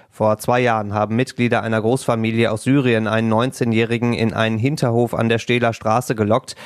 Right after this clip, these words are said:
Der Mann hatte eine Affäre mit einer jungen Frau aus der Großfamilie.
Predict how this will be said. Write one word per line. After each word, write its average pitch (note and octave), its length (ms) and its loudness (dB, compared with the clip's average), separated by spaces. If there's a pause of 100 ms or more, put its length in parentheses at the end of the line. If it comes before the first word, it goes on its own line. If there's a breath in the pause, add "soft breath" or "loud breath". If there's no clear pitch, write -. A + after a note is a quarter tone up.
(260 loud breath)
Der G#2+ 80 -2
Mann A#2 240 2
hatte A#2+ 240 0
eine A2+ 180 -2
Affäre C3+ 460 0
mit A2+ 140 -4
einer A2+ 180 2
jungen A#2+ 260 0
Frau C3+ 340 0
aus A2 160 -6
der G#2 120 -6
Großfamilie. G2+ 720 -4